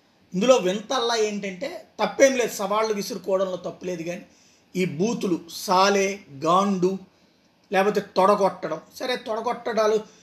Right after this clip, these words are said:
ఏ బాలయ్యకో బాగుంటది, కానీ ఇట్లాంటివి బాగోదు. సరే, అది ఒక ఎత్తు, సినిమాల్లో బాగుంటుంది.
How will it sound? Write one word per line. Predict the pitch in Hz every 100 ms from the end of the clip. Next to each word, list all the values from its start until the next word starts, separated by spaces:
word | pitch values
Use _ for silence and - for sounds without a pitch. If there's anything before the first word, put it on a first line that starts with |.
| _
ఏ | 196 220
బాలయ్యకో | 180 202 240 233 247
బాగుంటది, | 208 208 202 202
కానీ | 202 226
ఇట్లాంటివి | 311 220 214 214 208 208
బాగోదు. | 170 170 165 - -
సరే, | 269 240
అది | 226 180 233
ఒక | 220 -
ఎత్తు, | 226 214 - 190 -
సినిమాల్లో | 185 202 202 196
బాగుంటుంది. | 175 170 170 -